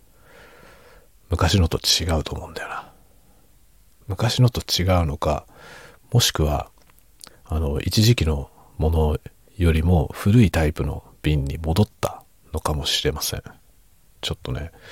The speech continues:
確かなことはわかんないんですけど、あの、ちょっと細身になったような気がするんですよね、今売ってるやつ。もうちょっとね、あの、ハクション大魔王みたいな形だったと思うんだよな。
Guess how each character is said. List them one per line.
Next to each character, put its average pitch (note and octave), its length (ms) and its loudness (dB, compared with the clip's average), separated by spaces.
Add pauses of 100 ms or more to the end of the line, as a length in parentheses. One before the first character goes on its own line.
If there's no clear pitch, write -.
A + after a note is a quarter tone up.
(440)
確 - 220 -2
か D#2 80 0
な D2 60 0
こ C#2 100 -6
と D2 100 -4
は D2 60 -4
わ D2 80 -6
か D#2+ 100 2
ん D2+ 60 -2
な C#2+ 80 -4
い - 20 -6
ん C#2+ 40 -8
で - 80 -10
す - 80 -8
け C#2 80 -2
ど、 C2+ 200 -4 (840)
あ D2+ 180 -4
の、 D2+ 520 -4 (800)
ち - 120 0
ょ - 40 6
っ - 20 -4
と - 140 -2
細 - 300 4
身 B2+ 120 10
に B2+ 80 10
な A2+ 120 6
っ - 100 -6
た D#2 100 4
よ D2+ 140 2
う - 20 -4
な C2+ 80 -4
気 - 160 -6
が C#2+ 100 -4
す - 140 0
る E2 140 -2
ん C2+ 100 -4
で - 80 -8
す - 140 -4
よ - 80 -6
ね、 - 260 -10
今 E2+ 180 0
売 - 40 -2
っ - 40 -10
て - 180 -4
る C3+ 60 -2
や - 120 -8
つ。 - 240 -10 (1000)
も A2 160 2
う B2+ 40 4
ち - 100 0
ょ B2 40 2
っ - 120 -4
と D#2+ 100 2
ね、 - 380 -4 (920)
あ - 40 -12
の、 D#2+ 60 -6
ハ - 140 -2
ク - 120 -2
シ - 80 0
ョ F2 40 0
ン E2+ 60 0
大 F2 160 2
魔 E2 140 0
王 D2+ 120 -2
み D2+ 80 -8
た - 140 -8
い - 40 -6
な - 300 -10
形 - 360 -6
だ - 80 0
っ - 100 -6
た - 80 -4
と - 120 -6
思 D#2+ 180 -4
う - 40 -10
ん - 40 -16
だ - 100 -12
よ - 80 -12
な。 - 300 -12